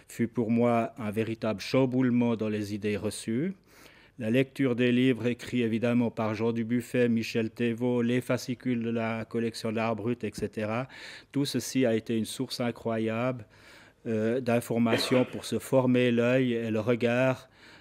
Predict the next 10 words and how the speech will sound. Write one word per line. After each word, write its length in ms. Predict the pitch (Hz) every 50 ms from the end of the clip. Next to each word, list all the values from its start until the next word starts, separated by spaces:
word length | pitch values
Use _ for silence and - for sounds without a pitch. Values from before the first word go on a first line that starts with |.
| _ _
par 140 | - 120 107
rapport 360 | 110 113 113 - 127 127 120
à 60 | 117 110
cette 200 | - 110 101 104
notion 400 | 107 117 110 - - 120 117 110
d'art 220 | 113 104 104 104
brut. 440 | 95 90 92 90 - - - - - - - - _ _ - _ _
On 140 | 123 120 107
peut 160 | - 135 135
situer 720 | 135 - 147 131 - - 131 135 139 139 143 156 160 -